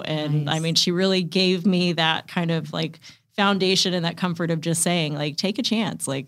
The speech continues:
Speaker 1: what do you have to lose?"
Speaker 2: Love that.
Speaker 1: Yeah.
Speaker 2: And because I always tell people nothing's permanent.
Speaker 1: Yeah.
Speaker 2: It's not like, okay, you made the move. Now you need to readjust.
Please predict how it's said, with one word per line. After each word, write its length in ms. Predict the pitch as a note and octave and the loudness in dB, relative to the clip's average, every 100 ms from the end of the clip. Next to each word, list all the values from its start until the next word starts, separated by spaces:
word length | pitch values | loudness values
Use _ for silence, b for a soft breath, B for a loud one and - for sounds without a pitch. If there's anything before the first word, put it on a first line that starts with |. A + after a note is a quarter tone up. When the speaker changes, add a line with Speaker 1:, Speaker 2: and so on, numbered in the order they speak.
| - - | -14 -8
Speaker 1:
what 100 | E3+ | -2
do 60 | F#3 | 0
you 60 | |
have 100 | F3+ | 0
to 100 | E3+ | 0
lose?" 400 | E3+ - - - _ | -2 -4 -8 -14 _
Speaker 2:
Love 380 | C#3+ D3+ F#3+ G#3+ | -10 -4 -4 -4
that. 300 | C#3 C#3 C3+ | -6 -4 -2
Speaker 1:
Yeah. 240 | D#3+ D3 C#3+ | -2 0 -2
Speaker 2:
And 100 | D#3+ | -4
because 340 | F#3+ G#3 F#3 - | -4 -2 -2 0
I 120 | G3+ | 2
always 200 | G#3+ G3 | 2 0
tell 140 | F3+ | -2
people 280 | F3 E3+ - | -2 -4 -2
nothing's 420 | F3+ B3 D4 A#3+ | 0 0 2 0
permanent. 680 | - F3 G3 - A2+ D#3+ - | -2 -2 0 0 -2 -4 -4
Speaker 1:
Yeah. 220 | D4+ D4 D#3+ | -2 0 0
Speaker 2:
It's 120 | - | 0
not 180 | G3 F3+ | 0 2
like, 240 | E3+ E3 - | 0 0 -4
okay, 300 | E3 - - | -6 -2 -2
you 140 | D#3 | 0
made 220 | D3+ C#3+ | 0 0
the 60 | C#3 | -2
move. 420 | F3+ A#3+ A#3+ A#3+ - b b b _ | 2 4 4 0 -6 b b b _
Now 180 | - E3 | -4 2
you 180 | E3 E3 | 2 4
need 260 | E3 D#3 D3+ | 4 2 0
to 520 | - D3+ C#3+ C#3+ C3+ - | 0 2 2 0 -2 -2
readjust. 760 | D3+ D3 - C#3 C3+ E3 - | -2 0 0 0 0 -2 -6